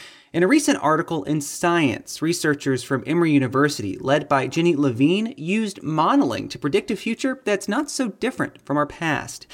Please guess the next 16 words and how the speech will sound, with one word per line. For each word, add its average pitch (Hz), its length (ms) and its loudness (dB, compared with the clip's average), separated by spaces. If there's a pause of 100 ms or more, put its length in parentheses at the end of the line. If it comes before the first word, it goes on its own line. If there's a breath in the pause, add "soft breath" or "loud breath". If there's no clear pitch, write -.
(300 loud breath)
She's - 160 -4
with 240 140 -2
me 196 100 4
now 185 220 4
to 208 100 -10
discuss 196 460 -2
that 110 260 -2
work 123 320 0
and 151 220 0
what 190 160 0
the 220 80 -2
transition 202 560 -2
from 165 180 -2
pandemic 190 840 0
to - 280 -8
endemic 143 520 0